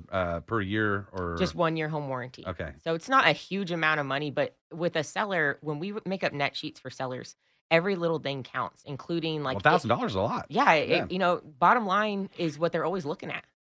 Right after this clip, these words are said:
Speaker 2: And especially in this market, you can get the top amount of money for your house, which is sad for people who, who are local, who live here and don't have the funds to do this.
Speaker 1: That's the tough thing that's going on right now.
Speaker 2: Yes.
Speaker 1: Is,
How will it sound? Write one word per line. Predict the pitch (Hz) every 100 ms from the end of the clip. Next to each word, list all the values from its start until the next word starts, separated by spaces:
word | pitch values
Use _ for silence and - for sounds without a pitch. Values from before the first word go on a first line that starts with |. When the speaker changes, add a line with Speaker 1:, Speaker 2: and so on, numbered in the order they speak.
| _
Speaker 2:
And | 160 147
especially | - 233 262
in | 247
this | -
market, | 156 208 156
you | 165
can | 165 170
get | 170
the | 151
top | 131 147 156
amount | 156 151
of |
money | 135 147
for | 147
your | 131
house, | 131 196 175
which | 170 190
is | 185
sad | - 160 175 -
for | - 147
people | - 151 156
who, | 143 143 135 127 - _ _
who | -
are | 165 127
local, | 120 131 165
who | 147 123
live | 131 -
here | 151 127
and | 123
don't | 147
have | - 135 135
the | 131
funds | - 123 123
to | -
do | 117 104
this. | -
Speaker 1:
That's | 123 -
the |
tough | 135 123 104
thing | 92
that's | 87
going | - 95
on | 90
right | 147
now. | 135 107 82
Speaker 2:
Yes. | 90 -
Speaker 1:
Is, | 110